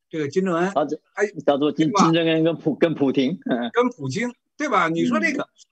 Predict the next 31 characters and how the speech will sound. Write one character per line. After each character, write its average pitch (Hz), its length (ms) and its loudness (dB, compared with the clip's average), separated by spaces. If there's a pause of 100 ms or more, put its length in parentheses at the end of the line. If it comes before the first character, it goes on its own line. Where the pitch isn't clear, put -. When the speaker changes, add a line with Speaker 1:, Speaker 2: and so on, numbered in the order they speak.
(400)
Speaker 1:
这 415 220 4
个 156 100 6
我 143 120 4
觉 175 80 4
得 277 100 4
这 262 140 -2
有 196 180 2
点 131 220 -6
太 - 240 -12
牵 147 340 -6
强 113 220 -12
附 123 60 -20 (200)
会 127 220 -4
了。 98 240 -8
这 117 120 -6
个， 104 220 -10 (420)
他， 285 160 -6 (240)
他 262 140 -4
那 294 160 -2
是 226 160 -2
为 220 100 -2 (180)
了 143 140 0
要， 277 420 -2
要 262 140 -4
把 127 120 -4
这 214 120 -2
事 233 200 -8
儿 143 240 0
给 - 120 -10 (120)
干 285 180 -4
了， 107 320 -14